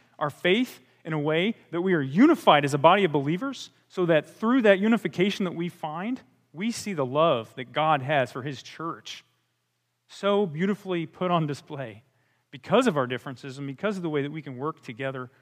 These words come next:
hard and fight hard and be deeply invested in one another's lives.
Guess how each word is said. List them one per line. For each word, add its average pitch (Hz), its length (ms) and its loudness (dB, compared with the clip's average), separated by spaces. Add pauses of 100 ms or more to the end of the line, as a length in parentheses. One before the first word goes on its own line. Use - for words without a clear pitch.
(280)
hard 120 560 -4 (160)
and 135 120 -14
fight 160 360 2
hard 120 640 -2 (4000)
and 120 100 -12
be 127 120 -8
deeply 151 400 -8
invested 123 520 -10
in 107 140 -16
one 120 140 -16
another's 110 260 -16
lives. 101 560 -20